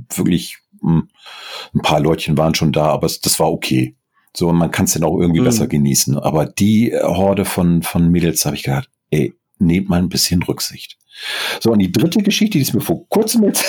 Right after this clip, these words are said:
Speaker 1: <laughs> passiert, da bin ich auch durch mit meinen ganzen Aufregern. Ähm, das war jetzt, äh, in den Osterferien, da waren wir auf Römel.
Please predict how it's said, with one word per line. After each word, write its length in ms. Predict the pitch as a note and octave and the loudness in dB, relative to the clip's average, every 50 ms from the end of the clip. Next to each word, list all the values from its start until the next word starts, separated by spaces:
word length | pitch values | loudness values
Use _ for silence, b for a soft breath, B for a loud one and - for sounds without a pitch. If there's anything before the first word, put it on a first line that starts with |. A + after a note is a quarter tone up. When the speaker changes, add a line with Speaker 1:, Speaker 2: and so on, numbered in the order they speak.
| B4+ G#4+ - A4+ | -4 -6 -6 -4
Speaker 1:
<laughs> 220 | - G3 - - | -4 -4 -4 -4
passiert, 300 | - - G#3+ - D3 C#3 | -2 -2 0 0 2 2
da 60 | B2+ | 2
bin 120 | G2+ G#2 A#2 | 2 2 0
ich 100 | G#2+ - | 0 0
auch 80 | E2+ | -2
durch 300 | - - - D3+ - - | -2 0 0 0 2 2
mit 100 | - F3 | 0 0
meinen 200 | F3+ D#3 D3+ F3+ | 2 2 2 2
ganzen 300 | - - - - - B2+ | 2 0 -2 -2 -2 -2
Aufregern. 680 | B2+ - B2+ C3 - - A#2 A2 G#2+ G#2 G2+ G2+ A#2 B2 B B B B B B B B B B B B B _ | 0 0 0 0 0 0 0 0 2 2 2 0 0 -2 B B B B B B B B B B B B B _
Ähm, 540 | - A#2+ A2+ G#2+ G#2 G#2 G#2 G#2 G2+ G2+ G2 G2 | 0 0 2 4 4 4 4 4 4 2 0 0
das 180 | - G2 F#2+ - | -2 -2 0 0
war 80 | G2+ G2+ | 0 0
jetzt, 320 | G2 - - - - - | 0 0 -2 -4 -2 -2
äh, 500 | - G2 F2 E2 D#2+ D#2+ D#2+ E2+ F2 F2 | -2 0 0 0 0 0 0 0 0 0
in 80 | F2+ E2+ | 0 0
den 160 | D#2+ D2 D2+ | 0 0 0
Osterferien, 480 | C3+ C#3+ - - C3 - - B2+ A2+ A2 | 0 0 0 -2 -2 -2 0 0 2 2
da 120 | G2 F2 E2 | 2 0 0
waren 160 | D#2+ D2+ D2 | 0 0 0
wir 80 | D2 | 0
auf 200 | C#2+ D2 - - | -2 -4 -4 -2
Römel. 420 | - A2 D3 G3 G#3 A3 A3 A3 | 0 2 2 4 4 2 2 0